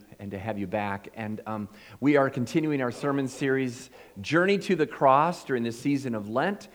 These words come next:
It has been a gospel study of the, uh, of the book of Mark, which we have been on now for more than a year.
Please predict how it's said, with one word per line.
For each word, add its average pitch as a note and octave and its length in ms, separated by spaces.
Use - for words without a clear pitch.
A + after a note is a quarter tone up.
It A#2+ 100
has B2 140
been B2+ 160
a A2+ 60
gospel C3 440
study D3 360
of B2 60
the, G#2+ 200
uh, G#2+ 400
of G#2+ 80
the G2+ 80
book - 480
of G2 140
Mark, C3+ 540
which B2+ 200
we C3+ 140
have A#2 100
been A#2 240
on C#3 280
now C#3+ 260
for A#2 320
more D3+ 320
than F3 140
a D3 60
year. C3 600